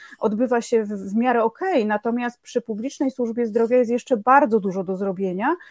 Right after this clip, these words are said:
bo ja już nie mówię tutaj o budowaniu wizerunku, bo to jest dla mnie taki wyższy poziom, mm, ale ta podstawowa komunikacja, taka rzetelna, pełna, e, wychodząca naprzeciw potrzebom, em, pacjentów, to jest jeszcze bardzo wiele do zrobienia w tym zakresie, moim zdaniem.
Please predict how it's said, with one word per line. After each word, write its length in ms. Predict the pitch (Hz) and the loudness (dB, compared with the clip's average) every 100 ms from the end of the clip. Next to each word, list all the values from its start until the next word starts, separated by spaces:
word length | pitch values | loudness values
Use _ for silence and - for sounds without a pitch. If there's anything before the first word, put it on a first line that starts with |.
| - - - | -20 -20 -4
bo 460 | 208 240 233 233 | 4 6 6 4
ja 160 | 233 240 | 6 6
już 160 | 254 | 6
nie 120 | 262 262 | 2 2
mówię 220 | 269 269 | 2 0
tutaj 280 | 269 269 254 | 2 4 4
o 100 | 233 | 2
budowaniu 540 | 240 262 247 269 269 | 2 2 4 2 2
wizerunku, 600 | 240 240 247 349 370 226 | 0 2 2 0 -2 -4
bo 120 | 208 | -4
to 120 | 208 | 0
jest 160 | 247 233 | 2 2
dla 160 | 247 240 | 0 0
mnie 200 | 240 240 | -2 -4
taki 440 | 240 - 247 233 - | -6 -4 -6 -6 -10
wyższy 560 | 196 202 302 - - 262 | -12 -4 -4 -4 -4 -2
poziom, 500 | - 269 247 247 302 - - - _ | 2 4 4 2 0 -4 -20 -20 _
mm, 140 | 226 240 | -2 0
ale 180 | 233 247 | 0 0
ta 100 | 254 | 0
podstawowa 640 | 254 262 - 254 339 285 | -2 -4 -2 0 4 2
komunikacja, 680 | 247 226 214 208 - 202 214 | 2 -2 -2 -4 -4 -4 -4
taka 280 | 220 220 233 | -4 -2 -2
rzetelna, 600 | 226 254 269 254 233 220 - | 0 0 2 2 2 0 -2
pełna, 580 | 269 262 247 226 190 190 - - - - | 2 4 4 2 0 0 -4 -20 -20 -4
e, 320 | 202 208 214 | 0 0 0
wychodząca 540 | 240 247 247 262 262 | -2 0 -2 -2 -2
naprzeciw 500 | 240 226 254 - 240 | -2 -4 -8 -8 -8
potrzebom, 640 | - 233 - 247 226 226 214 | -10 -6 -2 -2 -2 -2 -4
em, 500 | 196 202 214 208 208 | -2 -2 -2 -4 -4
pacjentów, 640 | 233 226 226 220 330 311 | -4 -2 -4 -4 -6 -4
to 120 | - 262 | 2 4
jest 200 | 247 226 | 2 -2
jeszcze 240 | 233 233 | -4 -2
bardzo 400 | 202 233 202 208 | 2 2 2 -2
wiele 240 | 202 196 | -2 -2
do 120 | 185 180 | -2 -6
zrobienia 480 | 185 175 175 165 | -8 -8 -6 -8
w 60 | 165 | -8
tym 160 | 175 170 | -12 -12
zakresie, 500 | 175 165 170 - 165 | -12 -12 -12 -10 -10
moim 240 | 160 160 | -8 -10
zdaniem. 440 | - 156 156 151 | -12 -12 -12 -12